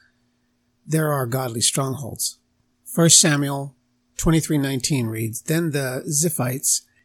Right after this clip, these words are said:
came up to Saul at Gibeah, saying, 'Is David not hiding with us in strongholds in the woods, in the hill of Hyshaliah, which is on the south of Jeshimon?'"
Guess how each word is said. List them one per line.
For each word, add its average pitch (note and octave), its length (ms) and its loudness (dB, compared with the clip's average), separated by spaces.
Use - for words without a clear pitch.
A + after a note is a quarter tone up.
came E3 220 2
up D#3+ 120 -2
to C#3 100 -4
Saul C#3+ 440 2
at A#2 240 -4
Gibeah, A#2+ 460 0
saying, A#2+ 540 0
'Is C#3 200 -4
David D3 520 -2
not C#3+ 320 0
hiding C#3 580 -4
with D3 260 -2
us - 400 0
in C3+ 180 -4
strongholds C#3 680 -4
in C3+ 140 -6
the B2 80 -10
woods, B2+ 500 -6
in C3 160 0
the B2+ 80 -2
hill D3+ 400 -2
of D3 160 -8
Hyshaliah, D#3 840 0
which D#3 220 0
is D3+ 340 -2
on D3+ 580 -2
the D3 80 -2
south D#3+ 520 2
of C3+ 460 -8
Jeshimon?'" C#3 960 -2